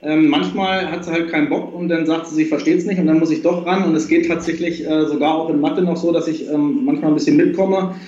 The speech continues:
Aber das ist, ich kann's, ich kann's nur nachvollziehen, dass wenn, wenn du so zwei Kinder zu Hause hast, die so fünf und acht sind oder so, das ist ja fast überhaupt nicht zu leisten. Also du bist ja auf einmal alles. Du bist Vater, du bist Koch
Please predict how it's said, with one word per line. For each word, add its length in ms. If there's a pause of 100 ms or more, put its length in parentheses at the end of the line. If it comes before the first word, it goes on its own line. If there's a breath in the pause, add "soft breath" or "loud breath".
(400 loud breath)
Aber 140
das 200
ist, 300
ich 140
kann's, 320
ich 120
kann's 260
nur 100
nachvollziehen, 1120
dass 320
wenn, 360
wenn 160
du 60
so 140
zwei 300
Kinder 300
zu 180
Hause 260
hast, 220
die 60
so 120
fünf 320
und 180
acht 280
sind 200
oder 200
so, 180
das 160
ist 200
ja 100
fast 340
überhaupt 280
nicht 100
zu 80
leisten. 320
Also 160
du 80
bist 160
ja 80
auf 120
einmal 260
alles. 340 (340 loud breath)
Du 80
bist 220
Vater, 360
du 80
bist 260
Koch 360